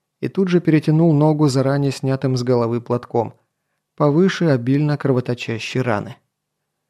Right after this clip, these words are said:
«Не верится даже, что всё кончилось»,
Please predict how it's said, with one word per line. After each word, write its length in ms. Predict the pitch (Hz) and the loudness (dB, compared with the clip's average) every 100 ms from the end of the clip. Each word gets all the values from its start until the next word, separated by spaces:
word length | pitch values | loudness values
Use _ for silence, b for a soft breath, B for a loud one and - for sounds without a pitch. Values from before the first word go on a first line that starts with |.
| _ _ _ _ - | _ _ _ _ -14
«Не 280 | 117 120 117 | -8 -4 -2
верится 520 | 117 113 110 - 113 | -2 -2 -4 -4 -4
даже, 440 | 110 107 104 110 - 113 | -2 -4 -6 -12 -14 -18
что 240 | - 117 | -10 -10
всё 220 | - 107 | -6 -8
кончилось», 760 | 101 127 120 110 - 90 - | 0 2 2 0 -8 -12 -12